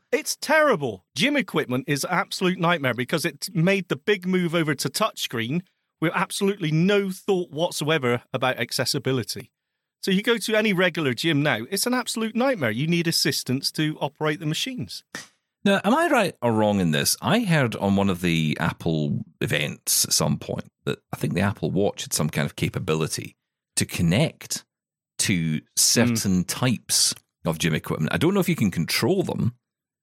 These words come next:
Speaker 2: or whether it's
Speaker 1: That's,
Speaker 2: just to
Speaker 1: that's
Speaker 2: get data from them.
Speaker 1: That's always the caveat. Yes, so there's, there's so many companion apps, and a lot of gyms have their own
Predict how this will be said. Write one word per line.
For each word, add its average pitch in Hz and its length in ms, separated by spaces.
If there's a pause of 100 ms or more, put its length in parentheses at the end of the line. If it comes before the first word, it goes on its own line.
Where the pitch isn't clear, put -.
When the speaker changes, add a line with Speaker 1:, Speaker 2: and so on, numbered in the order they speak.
(100)
Speaker 2:
or 92 80
whether 98 220
it's - 140
Speaker 1:
That's, - 100
Speaker 2:
just 101 260
to 175 60
Speaker 1:
that's 180 100 (120)
Speaker 2:
get - 100
data 92 340
from - 220
them. - 140 (320)
Speaker 1:
That's 170 200
always 190 280
the 139 80
caveat. 107 500
Yes, 151 240
so 143 360 (100)
there's, 139 260 (180)
there's 147 180
so 202 240
many 160 380
companion 131 680
apps, 147 440
and 113 120
a 120 40
lot 135 120
of 110 120
gyms 151 440
have 117 160
their 113 160
own 104 220